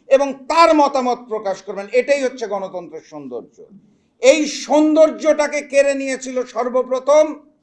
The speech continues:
ফ্যাসিস্ট শেখ মুজিবুর রহমান বাকশাল গঠনের মাধ্যমে। পরবর্তীতে এই সৌন্দর্যটা কেড়ে নিয়েছে তারই কন্যা ফ্যাসিস্ট শেখ হাসিনা।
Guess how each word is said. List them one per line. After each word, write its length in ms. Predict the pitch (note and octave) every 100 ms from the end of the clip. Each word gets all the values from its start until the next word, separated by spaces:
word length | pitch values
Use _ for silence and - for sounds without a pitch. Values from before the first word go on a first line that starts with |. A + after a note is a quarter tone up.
| _ _ _ _
ফ্যাসিস্ট 560 | - A#3 - C4+ G#3+ -
শেখ 200 | B3 B3
মুজিবুর 440 | C4+ C4+ C#4 C4+
রহমান 500 | C4 B3+ B3+ C#4+ D#4+
বাকশাল 640 | C#4+ F#3 A#3 A#3 - A3 G#3+
গঠনের 440 | F#3 F3+ F3+ D#3+
মাধ্যমে। 480 | D3+ B2 A#2+ A2 F2 _ _ _ _ _ _
পরবর্তীতে 720 | C4 D4+ E4 E4 D#4+ D4+ D4
এই 140 | C#4+ C#4
সৌন্দর্যটা 680 | - C4+ C4 B3+ - A#3+ A#3+
কেড়ে 280 | A#3+ B3
নিয়েছে 340 | A#3+ A#3+ A#3 A#3
তারই 440 | A3+ A3+ B3 C4
কন্যা 680 | - A3+ A3 A3 A#3 B3 - _ _ _
ফ্যাসিস্ট 480 | F#3+ G3+ G#3+ - -
শেখ 200 | F#3+ F3+
হাসিনা। 480 | D#3 - G#2+ F2